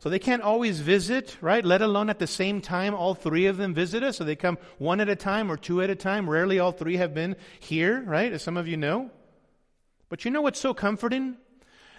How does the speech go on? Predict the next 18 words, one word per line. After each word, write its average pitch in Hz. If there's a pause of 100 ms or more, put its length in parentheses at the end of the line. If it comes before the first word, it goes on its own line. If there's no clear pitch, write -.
That 185
just 247
one 214
of 302
our 254
sons, 196 (440)
when 180
one 233
of 277
our 254
sons 214
is 202
able 233
to 214
visit, 180
that 208
comforts 208
us 175